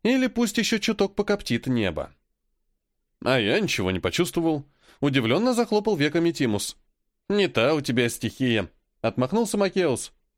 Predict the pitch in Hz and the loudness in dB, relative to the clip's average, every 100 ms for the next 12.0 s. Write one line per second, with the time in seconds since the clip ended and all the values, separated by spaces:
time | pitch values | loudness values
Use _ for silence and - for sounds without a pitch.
0 | _ _ _ _ _ _ _ - 202 202 | _ _ _ _ _ _ _ 0 0 0
1 | - 247 233 240 240 226 226 147 - - | 0 0 2 2 2 2 2 0 -4 -14
2 | _ _ _ _ - 120 160 233 240 262 | _ _ _ _ -2 0 2 0 0 0
3 | 247 202 214 214 208 185 185 185 - 165 | 0 0 0 0 0 2 2 0 0 0
4 | 147 131 101 85 _ _ _ _ _ - | 0 0 -2 -2 _ _ _ _ _ -10
5 | - 175 165 160 156 156 165 156 156 170 | -2 0 0 2 2 4 2 2 2 2
6 | 160 - 143 135 143 139 131 131 131 120 | 2 0 0 0 2 2 2 2 0 2
7 | 123 120 113 123 92 73 - _ _ _ | 2 0 0 0 -2 -4 -10 _ _ _
8 | _ - 196 175 135 143 156 196 202 156 | _ -2 2 2 2 0 -2 -2 0 0
9 | 127 101 104 - 170 107 87 76 _ _ | 0 0 -2 0 0 0 -2 -4 _ _
10 | _ _ _ _ _ _ 95 113 156 165 | _ _ _ _ _ _ -2 0 2 2
11 | 202 170 147 151 131 160 123 - - | 2 2 0 0 -2 -2 -2 -6 -18